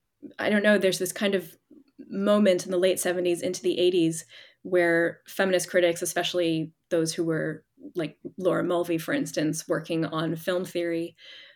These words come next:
where it just seemed apparent that you could not represent the female body in any way, shape, or form without it in some way being perceived as catering to the male gaze. So there was, like,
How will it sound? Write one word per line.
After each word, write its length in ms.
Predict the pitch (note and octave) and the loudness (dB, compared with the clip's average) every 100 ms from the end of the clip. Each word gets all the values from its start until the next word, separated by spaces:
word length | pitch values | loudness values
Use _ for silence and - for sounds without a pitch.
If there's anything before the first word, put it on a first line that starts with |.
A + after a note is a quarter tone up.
| _ | _
where 220 | F#3+ F#3+ | 2 6
it 160 | F#3 F3 | 6 6
just 260 | G#3+ G#3+ - | 2 2 -2
seemed 460 | - G#3+ A3 G#3+ - | 0 2 4 2 -2
apparent 520 | G3+ G#3+ G#3+ F#3 - | -2 2 2 2 0
that 140 | - | -4
you 100 | F#3 | -4
could 280 | - - A3+ | -6 -2 0
not 220 | B3 C4 | 2 2
represent 480 | G3+ G3+ G3+ G#3+ G#3 | 0 0 0 0 0
the 80 | F3+ | -4
female 380 | G3 G3 F3+ F3+ | -4 -2 -2 -2
body 460 | F#3+ F#3 E3 E3+ | 0 0 0 0
in 100 | F3+ | -2
any 500 | - F#3+ G3 F#3+ F#3 F3+ | -2 -2 0 -2 -4 -2
way, 200 | F#3+ F#3 | 0 0
shape, 300 | - F3+ F3 | 0 -2 -4
or 60 | |
form 500 | E3+ G3+ F#3+ E3+ E3+ - - - - | -6 -4 -2 0 -2 -6 -18 -20 -2
without 420 | F#3+ F3+ F3+ F3+ | 0 4 4 4
it 100 | F3 | 2
in 120 | F#3 F3 | 0 -2
some 320 | - F3+ F3 | -2 -2 0
way 420 | E3+ E3 E3 E3 F3 | 0 2 2 0 -2
being 200 | E3+ E3 | -2 -4
perceived 600 | E3+ - E3+ E3 D#3+ - | -6 -4 -2 -2 -2 -6
as 220 | D#3+ D#3+ D#3+ | -4 -4 -4
catering 420 | - E3+ D#3+ D#3+ | -6 -4 -4 -6
to 120 | - | -6
the 60 | D#3+ | -4
male 220 | D#3 D3+ | -4 -4
gaze. 460 | C#3 A2+ - - - - - | -4 -6 -6 -12 -16 -20 -12
So 120 | - | -2
there 140 | F3 E3+ | 0 0
was, 160 | D#3+ | 0
like, 280 | D#3+ D#3+ - | -2 -2 -6